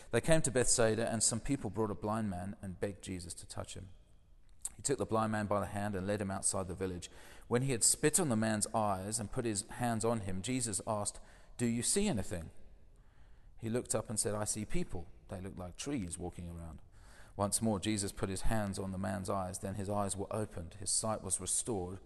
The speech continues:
and he saw everything clearly. Jesus sent him home, saying, "Don't even go into the village." So, so there's a guy who's approached Jesus with a real physical condition. Uh,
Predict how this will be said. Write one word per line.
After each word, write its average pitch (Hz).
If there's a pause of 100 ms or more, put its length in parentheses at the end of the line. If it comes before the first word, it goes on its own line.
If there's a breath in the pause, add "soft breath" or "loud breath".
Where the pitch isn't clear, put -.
(440 loud breath)
and 98
he 90
saw 98
everything 92
clearly. 85 (840 soft breath)
Jesus 104
sent 101
him 90
home, 92
saying, 90 (520)
"Don't 101
even 95
go 90
into 90
the 85
village." 82 (280 loud breath)
So, 127 (300)
so 123
there's 113
a 104
guy 127
who's 107
approached 117
Jesus 95
with 95
a 95
real 117
physical 110
condition. 104 (280 loud breath)
Uh, 101